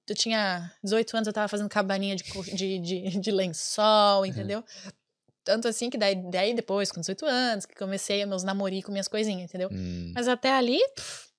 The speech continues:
Speaker 1: foi
Speaker 2: Então
Speaker 1: mu-
Speaker 2: viveu bem, viu?
Speaker 1: Nossa, eu fui muito criança. E hoje,
Speaker 2: Hum.
Speaker 1: hoje em dia, quando eu vejo as crianças não sendo muito criança tão cedo, eu falo assim, "Oh, meu
Speaker 2: <laughs>
Speaker 1: Deus, aproveita, porque depois você vai querer tanto voltar <laughs> nessa
Speaker 2: Mas eu,
Speaker 1: fase."
Speaker 2: eu acho que aqui na, na, na Europa, no geral,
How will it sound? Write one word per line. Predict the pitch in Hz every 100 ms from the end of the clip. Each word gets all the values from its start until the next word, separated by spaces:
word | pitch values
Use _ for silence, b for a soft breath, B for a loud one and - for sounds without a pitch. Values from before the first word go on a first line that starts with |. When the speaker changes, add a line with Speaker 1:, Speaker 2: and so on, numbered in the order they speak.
| _
Speaker 1:
foi | - 330
Speaker 2:
Então | 349 -
Speaker 1:
mu- | 214
Speaker 2:
viveu | 208 127 135
bem, | 113 95 95
viu? | 90 -
Speaker 1:
Nossa, | 359 523 605 -
eu | 320
fui | - 330
muito | 320 302
criança. | 254 202 180 170 208
E |
hoje, | 220 262 220
Speaker 2:
Hum. |
Speaker 1:
hoje | 254
em | 254
dia, | 262
quando | 254
eu | 240
vejo | 240
as | 226
crianças | 226 226 220
não | 226
sendo | 220 226 226
muito | 214 208
criança | - 202 208 202
tão | 226
cedo, | 226 - 233 226
eu |
falo | 208 214
assim, | -
"Oh, | 269 208 120 -
meu | 208
Speaker 2:
<laughs> | - 120
Speaker 1:
Deus, | - 185 190 269
aproveita, | 359 - 240 262 240 247 254
porque | - 254
depois | 254 220
você | -
vai | 269
querer | 285 285 285
tanto | - 392 427 427 320
voltar | 285 285 - 339
<laughs> | 285 349 381 392 392 - - 349 494
nessa | 302 - -
Speaker 2:
Mas | 196
eu, | 233
Speaker 1:
fase." | 131 - - -
Speaker 2:
eu | 185
acho | 202 -
que |
aqui | 180 175
na, | 160 156 143 135 -
na, | 131 107 107 104 101 -
na | 165 185
Europa, | 220 156 -
no | 120
geral, | 107 113 98 98 131